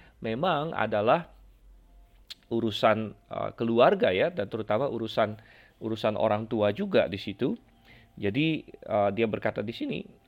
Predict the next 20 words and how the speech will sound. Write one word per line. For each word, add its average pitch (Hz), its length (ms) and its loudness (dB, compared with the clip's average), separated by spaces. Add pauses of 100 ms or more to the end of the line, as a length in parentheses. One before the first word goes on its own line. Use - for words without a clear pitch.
tetapi 294 480 -6
kata 185 320 4
yang 202 160 0
dipakai 143 400 2
di 135 80 -4
sini 208 160 -6
cukup 117 320 -6
menarik. 113 400 0
Dia - 80 -12
berkata, 120 240 -4 (240)
"Apakah - 640 -4
tidak 143 320 -4
ada 123 240 -2
baiknya 120 320 -2
jika 127 320 -2
aku 135 80 -6
mencari 120 400 -6
tempat 170 560 -2
perlindungan 135 880 0
bagimu?" 98 400 -8